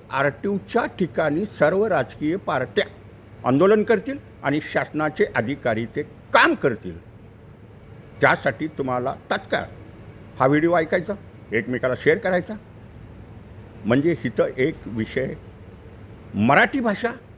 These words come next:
बोलतीलच, सर्वांना कळेल की बाबा राज्याची ही मराठी भाषा बोलावीच लागते.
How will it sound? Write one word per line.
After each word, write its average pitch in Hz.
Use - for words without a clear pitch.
बोलतीलच, 190
सर्वांना 135
कळेल 240
की 143
बाबा 135
राज्याची 131
ही 165
मराठी 120
भाषा 120
बोलावीच 277
लागते. 196